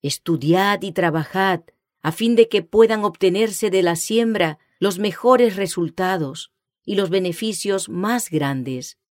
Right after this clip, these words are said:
y para que haya una provisión abundante de alimento, tanto temporal como espiritual, para el número mayor de estudiantes que han de ser reunidos para prepararlos como obreros cristianos.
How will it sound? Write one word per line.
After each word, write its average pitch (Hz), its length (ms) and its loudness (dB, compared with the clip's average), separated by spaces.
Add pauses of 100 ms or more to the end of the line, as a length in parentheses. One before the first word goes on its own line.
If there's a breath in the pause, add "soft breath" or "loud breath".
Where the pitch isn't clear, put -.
(240)
y 139 100 -12
para 135 240 -6
que 165 180 -2
haya 175 200 2
una 170 240 0
provisión 160 580 -2
abundante 165 800 -4
de 156 100 -2
alimento, 147 760 -4 (460)
tanto 180 420 -4
temporal 147 800 -4 (180)
como 147 260 0
espiritual, 127 840 -8 (520)
para 165 180 2
el 190 160 2
número 226 320 6
mayor 185 500 0
de 190 80 0
estudiantes 175 960 -2 (260)
que 208 100 0
han 208 140 -2
de 190 120 0
ser 208 260 -2
reunidos 185 880 0 (220)
para 147 240 -10
prepararlos 156 880 -4
como 139 280 -4
obreros 143 440 -2
cristianos. 123 920 -10